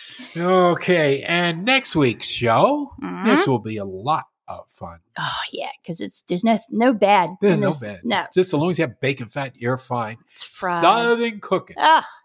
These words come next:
Speaker 2: yes. My favorites are pies and cakes and
Speaker 1: Ingredients.
Speaker 2: Ugh.
Speaker 1: We have to talk about, a little bit about grits.
Speaker 2: Oh, yes.
Speaker 1: Yeah.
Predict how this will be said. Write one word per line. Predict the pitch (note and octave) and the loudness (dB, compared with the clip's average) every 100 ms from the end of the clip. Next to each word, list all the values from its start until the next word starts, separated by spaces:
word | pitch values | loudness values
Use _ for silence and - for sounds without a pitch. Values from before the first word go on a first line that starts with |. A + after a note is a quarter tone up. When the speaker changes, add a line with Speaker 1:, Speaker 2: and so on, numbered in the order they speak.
| _ _ _ | _ _ _
Speaker 2:
yes. | G#3+ C4+ D#4 - - - _ - _ - | -6 0 2 0 -6 -6 _ -20 _ -12
My | A3 C4 | -2 -2
favorites | - B3 A#3+ B3+ A#3 | 2 0 2 -2 -4
are | F#3 | -2
pies | B3 A#3 A3 G#3+ | 2 4 2 -2
and | F3 F3 | -12 -4
cakes | F#3+ A#3 - - | -4 -4 -8 -8
and | F3+ G#3+ _ - | -8 -14 _ -10
Speaker 1:
Ingredients. | C#3+ D3+ A#2 G2+ E3+ F3 - G3+ - - - | -8 -6 -6 0 2 2 -2 -12 -8 -6 0
Speaker 2:
Ugh. | G#3 G3 E3 - - D3 C#3 - | 4 4 2 -2 -6 -8 -8 -8
Speaker 1:
We | E3 | -6
have | F3 | -6
to | C#3 | -6
talk | A#2+ A2 | -8 -12
about, | G#2 A#2 | -10 -6
a | |
little | B2+ D#3+ | 0 0
bit | A#2+ G2+ | 0 -4
about | G2 F#2 | -8 -10
grits. | - B2 E3 - - _ _ - | -8 -6 -6 -6 -8 _ _ 0
Speaker 2:
Oh, | A3+ G3+ E3 B3 | 2 2 -2 0
yes. | D4 - - | 2 2 -2
Speaker 1:
Yeah. | - | -8